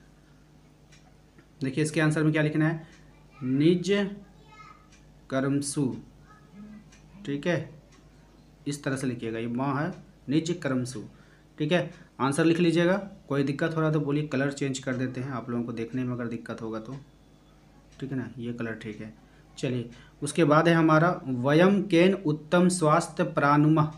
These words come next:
ठीक है। तो इसके आंसर में लिखेंगे हम लोग क्या, देख लीजिए, इसके आंसर में लिखेंगे योगा भयासेन, ठीक है। इसको आंसर में लिखना है योगा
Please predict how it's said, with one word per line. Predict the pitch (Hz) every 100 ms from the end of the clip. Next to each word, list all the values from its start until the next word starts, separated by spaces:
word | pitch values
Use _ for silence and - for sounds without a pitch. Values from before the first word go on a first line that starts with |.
| - - - _ _ _ -
ठीक | 139
है। | 160 156 - - _
तो | 135
इसके | 139 -
आंसर | 175 170 165 170
में | 180
लिखेंगे | 165 156 170 170
हम | 160 160
लोग | 160 160
क्या, | 160
देख | 147 135
लीजिए, | 147 143 170
इसके | 165 - 147
आंसर | 135 131 156
में | 156
लिखेंगे | 139 135 139 135
योगा | 165 135 127 120 143 202 - - -
भयासेन, | 127 127 127 127 147 131 - - - _ -
ठीक | 139
है। | 151
इसको | 123 - 131
आंसर | 127 131
में | 135
लिखना | 131 135
है | 139
योगा | 117 120 123 117 139 180 208 -